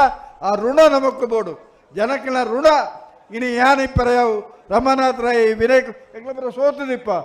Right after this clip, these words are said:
ಆಂಡ ಜನಗಳ ಋಣ ಎಂಗ್ಲೆಗುಂಡು. ಏದು ದಿನ ದೇವರು ಶಕ್ತಿ ಕೊರ್ಪೇರು, ಆತ ದಿನ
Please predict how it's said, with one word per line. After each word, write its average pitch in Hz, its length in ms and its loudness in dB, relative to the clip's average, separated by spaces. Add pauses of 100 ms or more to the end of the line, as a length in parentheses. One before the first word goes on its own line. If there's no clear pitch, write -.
(300)
ಆಂಡ 247 280 2 (520)
ಜನಗಳ 247 500 -2
ಋಣ 240 240 2 (580)
ಎಂಗ್ಲೆಗುಂಡು. 247 580 -2 (360)
ಏದು 262 360 2
ದಿನ 269 160 2 (520)
ದೇವರು 262 400 4 (380)
ಶಕ್ತಿ 302 260 0
ಕೊರ್ಪೇರು, 254 480 2 (300)
ಆತ 240 320 2
ದಿನ 240 260 0